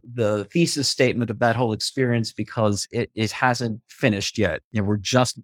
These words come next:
getting out and, and getting it out in the world. But it was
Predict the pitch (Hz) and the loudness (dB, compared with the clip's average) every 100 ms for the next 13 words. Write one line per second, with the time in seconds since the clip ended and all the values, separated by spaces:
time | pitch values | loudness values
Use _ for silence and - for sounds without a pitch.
0 | - 127 117 113 110 98 104 120 107 101 | -2 0 2 2 2 -2 -2 2 2 0
1 | 117 120 117 113 107 110 104 107 120 139 | 0 2 4 2 2 0 0 0 -2 -4
2 | - _ _ _ - 131 131 120 - - | -8 _ _ _ -12 4 6 6 2 2
3 | 135 110 131 117 113 107 107 - - | 2 4 4 4 2 -2 -6 -10 -12